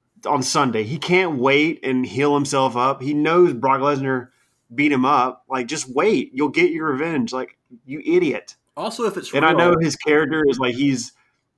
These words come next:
Speaker 1: unhinged and he, like, overreacts or, like, whatever.
Speaker 2: I think that's Dean Ambrose, actually. That's the wrong Shield member you got going on there. <laughs>
Speaker 1: Well, he, remember he told Becky that he, after the Will Ospreay thing, he, um, he's like, "Oh, you know, I sometimes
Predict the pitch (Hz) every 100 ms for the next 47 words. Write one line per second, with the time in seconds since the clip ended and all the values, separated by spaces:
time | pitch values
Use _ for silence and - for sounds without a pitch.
0 | _ 139 147 135 139 135 135 135 120 123
1 | 123 135 127 117 110 - _ 135 139 135
2 | 127 120 123 123 117 120 113 113 113 120
3 | 117 113 113 117 165 156 - 127 123 113
4 | 101 98 - 104 - 101 101 113 113 107
5 | 110 120 101 95 95 92 95 87 95 95
6 | 95 92 - - 131 - _ _ - _
7 | _ _ 135 151 143 175 135 156 165 147
8 | 143 151 147 110 104 139 131 117 117 123
9 | 117 104 - 85 - 123 123 117 110 120
10 | 120 120 117 113 107 110 110 107 110 110
11 | 104 101 98 101 _ _ _ 120 113 -
12 | 135 117 120 117 147 120 104 - - 143
13 | 131 107